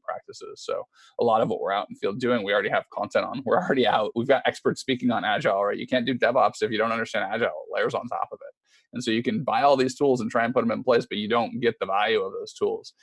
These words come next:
if you don't understand the underlying people process changes that need to happen, uh, to leverage them. And so we've got a lot of this that we're doing. Um, that's been chiefly done by a bunch of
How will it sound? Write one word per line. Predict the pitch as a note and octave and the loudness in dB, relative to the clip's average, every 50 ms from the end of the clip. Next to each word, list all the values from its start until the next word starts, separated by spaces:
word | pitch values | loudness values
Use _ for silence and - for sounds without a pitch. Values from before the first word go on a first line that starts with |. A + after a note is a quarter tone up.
| _ _ _ | _ _ _
if | - - | -6 -2
you | A2+ | -2
don't | A2 A2 | -2 -2
understand | G#2+ G#2+ G2 - - - G2 G2 G2+ | -2 -4 -6 -6 -2 -2 -2 -2 -4
the | F#2+ | -8
underlying | G2 G2+ G2 G2 F#2 F#2+ F#2 | -8 -6 -6 -6 -6 -6 -10
people | - - G2+ G2+ - - - | -10 -12 -10 -10 -10 -10 -6
process | - F#2+ G2 - - G2+ G2 - | -4 -4 -4 -4 -6 -6 -8 -8
changes | - - - F2+ G2 - - | -8 -10 -10 -10 -12 -16 -12
that | - - | -12 -10
need | - G#2 G2 | -8 -8 -8
to | - - - | -8 -8 -6
happen, | F#2+ G2+ - - - - _ G#2+ _ _ _ _ - | -6 -6 -6 -10 -16 -18 _ -20 _ _ _ _ -12
uh, | - A2+ - | -12 -10 -8
to | - G2+ | -8 -8
leverage | F#2 F#2+ G#2+ G#2+ A2 A#2 | -8 -8 -8 -8 -6 -2
them. | B2+ C#3+ D3 D#3 C#3 _ _ - - _ _ - | -2 -2 -2 -2 -8 _ _ -20 -20 _ _ -6
And | B2+ | 0
so | B2+ C#3+ | 0 2
we've | D#3 - C#3 B2 | 2 2 0 2
got | - A#2 A2+ B2+ | 4 4 6 6
a | C3+ | 8
lot | C3+ C3 C3+ C#3+ | 8 8 6 6
of | C#3 | 6
this | D3 D3 C#3+ - | 4 2 4 4
that | - D2+ | 2 2
we're | E2+ G#2+ | 2 2
doing. | C3 A2+ B2 D3+ G#3 B3+ C4+ B3+ - _ _ - - | 2 4 4 4 6 4 4 2 0 _ _ -2 0
Um, | A2+ A2+ G#2+ G2+ - - G#2+ - _ _ _ _ _ _ _ _ _ _ - | 2 4 2 2 0 -4 -8 -10 _ _ _ _ _ _ _ _ _ _ 4
that's | B2 A#2+ A#2+ - - | 4 4 4 2 -2
been | - - C3 A2+ A2+ | -2 2 2 4 4
chiefly | A2 - - B2 A#2 - - A2+ | 2 0 0 0 0 0 -2 -2
done | G#2+ G#2+ G#2+ G#2+ G#2 | 2 2 2 2 2
by | G#2 F#2+ F2+ | 0 -2 -2
a | G2+ A#2+ - | -2 -6 -4
bunch | - G#2 G#2+ A2 G#2 - | -2 0 0 0 -2 -4
of | G2 - | -4 -4